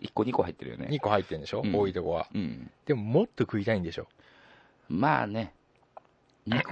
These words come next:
Speaker 1: <laughs> 肉食いたいと思ったのかもしれない。
Speaker 2: そうでしょ？
Speaker 1: うん。
Speaker 2: うん、だから俺、チャーシュー麺食うやつってね、そんな食いてえのかなって思っちゃうんだね、
Speaker 1: うん。
Speaker 2: チャーシュー。
Speaker 1: まあね、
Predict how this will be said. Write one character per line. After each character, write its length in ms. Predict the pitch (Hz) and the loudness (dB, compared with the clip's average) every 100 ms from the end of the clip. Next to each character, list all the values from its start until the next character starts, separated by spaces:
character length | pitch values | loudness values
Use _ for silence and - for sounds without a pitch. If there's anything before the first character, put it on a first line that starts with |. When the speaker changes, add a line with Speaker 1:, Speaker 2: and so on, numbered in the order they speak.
| - | 0
Speaker 1:
<laughs> 80 | |
肉 220 | 127 160 - | 2 2 0
食 180 | - | -2
い 80 | 196 | 2
た 80 | 127 | 2
い 80 | 95 | 2
と 80 | 78 | 0
思 80 | |
っ 40 | 80 | -2
た 60 | |
の 80 | 76 | -2
か 60 | 73 | -2
も 60 | |
し 40 | 71 | -6
れ 60 | |
な 80 | 78 | -8
い。 20 | 82 - - | -10 -14 -20
Speaker 2:
そ 220 | - 120 | 2 6
う 60 | 98 | 6
で 60 | 87 | 2
し 80 | |
ょ？ 120 | 80 80 | -4 -2
Speaker 1:
う 40 | |
ん。 20 | |
Speaker 2:
う 1700 | 78 67 65 - _ _ _ _ _ _ _ _ _ _ _ _ - 92 | -2 -4 -10 -16 _ _ _ _ _ _ _ _ _ _ _ _ -18 -14
ん、 180 | 87 | -12
だ 0 | |
か 60 | 82 | -12
ら 40 | 82 | -8
俺、 160 | 82 | -8
チ 100 | - | -4
ャ 120 | - | -2
ー 40 | 180 | -2
シ 160 | - | -2
ュ 40 | 240 | 0
ー 20 | |
麺 260 | 123 92 85 - | 0 0 -6 -12
食 140 | - 98 | -4 0
う 20 | |
や 100 | 85 | 0
つ 100 | - | 0
っ 20 | |
て 140 | - | -6
ね、 80 | 80 | -6
そ 160 | - 92 | -6 -4
ん 80 | 147 | -4
な 80 | |
食 180 | 247 240 | 0 -2
い 60 | 226 | 0
て 100 | 240 | 0
え 40 | |
の 120 | 147 | 2
か 100 | 90 | 2
な 140 | 90 87 | 2 2
っ 40 | |
て 100 | - | 0
思 180 | 85 87 | -2 -4
っ 20 | |
ち 140 | - 80 | -4 -6
ゃ 40 | |
う 40 | |
ん 60 | 80 | -6
だ 100 | 76 | -8
ね、 120 | 78 | -8
Speaker 1:
う 20 | |
ん。 20 | 82 | -6
Speaker 2:
チ 80 | |
ャ 100 | 82 | -2
ー 40 | 82 | -2
シ 160 | - | -4
ュ 40 | - | -10
ー。 60 | - - _ | -12 -18 _
Speaker 1:
ま 220 | - 113 95 | -2 0 0
あ 40 | |
ね、 220 | 82 - | -2 -6